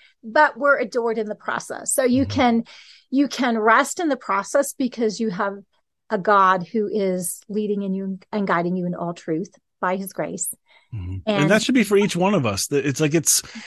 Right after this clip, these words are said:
Speaker 2: it has to be the Holy Spirit in you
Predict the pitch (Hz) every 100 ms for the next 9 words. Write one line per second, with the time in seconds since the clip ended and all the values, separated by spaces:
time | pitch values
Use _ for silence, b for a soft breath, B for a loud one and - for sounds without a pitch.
0 | B - 165 143 - 165 170 - 180 151
1 | 151 139 - 131 131 143 165 135 107 104
2 | 107